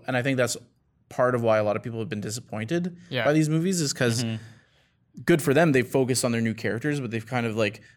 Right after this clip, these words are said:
Speaker 1: pushed the other characters to the side a little
Speaker 3: Yeah.
Speaker 1: bit. And I think having Billy Dee in there is gonna make a lot of people happy.
Speaker 2: But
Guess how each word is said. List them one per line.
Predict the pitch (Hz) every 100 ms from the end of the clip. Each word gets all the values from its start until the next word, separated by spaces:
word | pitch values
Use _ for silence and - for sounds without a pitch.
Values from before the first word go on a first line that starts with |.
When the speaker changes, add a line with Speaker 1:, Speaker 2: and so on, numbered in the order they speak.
| _
Speaker 1:
pushed | - 131 117 -
the | 113
other | 104
characters | 110 117 120 117 110
to | 113
the | 113
side | 104 113
a |
little | 143 160
Speaker 3:
Yeah. | 117 107
Speaker 1:
bit. | 104 - -
And | 120
I |
think | 131 -
having | 117 123 123 120
Billy | 120 123 117
Dee | 110 113
in | 110
there | 110 113 113 - -
is | 107 110
gonna | 113 110 104
make | 107 104
a | 98
lot | 101
of | -
people | - 107
happy. | - -
Speaker 2:
But | -